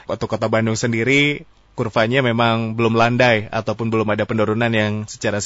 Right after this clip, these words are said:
Speaker 1: signifikan untuk melaksanakan new normal. Baik, Dok, kalau misalkan kita,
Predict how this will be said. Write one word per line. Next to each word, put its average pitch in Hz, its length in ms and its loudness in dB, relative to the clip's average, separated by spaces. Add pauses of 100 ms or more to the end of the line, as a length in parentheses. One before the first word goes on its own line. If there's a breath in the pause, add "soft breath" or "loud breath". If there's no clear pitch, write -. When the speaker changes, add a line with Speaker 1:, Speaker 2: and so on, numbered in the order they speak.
Speaker 1:
signifikan 117 720 -2
untuk 107 480 -4
melaksanakan 113 720 -2
new 110 80 -2
normal. 113 320 2
Baik, 110 240 0 (560 loud breath)
Dok, 143 240 2
kalau 127 240 2
misalkan 131 480 4
kita, 117 560 4